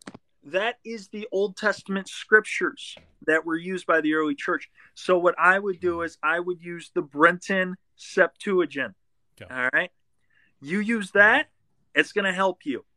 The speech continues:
Speaker 1: It's
Speaker 2: Yeah.
Speaker 1: definitely gonna start bringing things together. In other words, you're gonna see the difference between
Speaker 2: Yeah.
Speaker 1: El Elyon, the Most High,
Speaker 2: Yeah.
Speaker 1: and Yahweh. All right, <laughs> let's keep on going.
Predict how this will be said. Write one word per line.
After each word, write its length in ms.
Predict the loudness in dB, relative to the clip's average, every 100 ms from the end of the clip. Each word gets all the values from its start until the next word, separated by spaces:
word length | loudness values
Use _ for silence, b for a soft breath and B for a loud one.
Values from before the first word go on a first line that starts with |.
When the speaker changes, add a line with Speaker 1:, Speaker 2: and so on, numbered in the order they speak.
| _ -6
Speaker 1:
It's 180 | -6 -2
Speaker 2:
Yeah. 180 | 0 0
Speaker 1:
definitely 380 | -2 -8 -8
gonna 220 | -6 -6 -6
start 400 | 0 2 2 0 b b b
bringing 600 | -12 -4 -2 -2 -4 -6
things 340 | -6 -8 -6
together. 500 | -4 2 4 6 2
In 80 | 0
other 160 | -2 0
words, 180 | -2 -2
you're 100 | -2
gonna 140 | -2
see 200 | -6 -6
the 120 | -4 0
difference 380 | 0 0 -10
between 340 | -10 -10 -12 0
Speaker 2:
Yeah. 60 | 2
Speaker 1:
El 140 | 4
Elyon, 500 | 4 2 2 -2 -2
the 60 | -4
Most 280 | -6 -6 -6
High, 300 | -2 -2 -4 _ _ _ _ _
Speaker 2:
Yeah. 120 | -20 _ _ _ -12
Speaker 1:
and 220 | -8 -2
Yahweh. 380 | 0 0 -2 -8 _ _ 2
All 100 | 8
right, 160 | 8 6 _
<laughs> 100 | -6
let's 140 | -6 -6
keep 220 | -8 -2
on 140 | -2
going. 280 | 0 -4